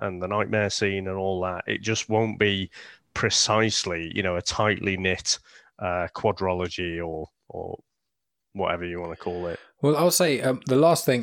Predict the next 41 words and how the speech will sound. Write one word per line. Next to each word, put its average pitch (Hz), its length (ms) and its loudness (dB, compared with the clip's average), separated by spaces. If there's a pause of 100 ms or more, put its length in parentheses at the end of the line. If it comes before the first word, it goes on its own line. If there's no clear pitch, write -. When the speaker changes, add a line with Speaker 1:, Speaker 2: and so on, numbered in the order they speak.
Speaker 2:
the, 120 160 0
the - 160 0
last 135 240 4
point, 110 400 0
bullet 110 160 4
point 101 160 2
I've 95 100 -2
got 104 160 4
is, 104 100 4
what 107 120 6
do 104 60 6
we 101 60 8
think 98 180 2
is - 100 2
the 110 60 2
future - 440 0 (160)
of 92 320 4
not 120 140 4
only 110 180 6
the 101 80 4
D 101 160 4
C 104 160 4
E 98 140 4 (160)
U, 113 80 8
but 104 100 2
the - 60 -2
potential - 340 0
Snyderverse, 104 540 4
that 98 140 2
sort 101 180 0
of - 20 -6
thing. 95 160 4
But 92 180 -2
just 165 380 4
a - 100 -8
tiny 214 400 6
bit 196 120 4
before 147 260 8
that, 107 140 8
I'll 107 160 4
say, 107 300 6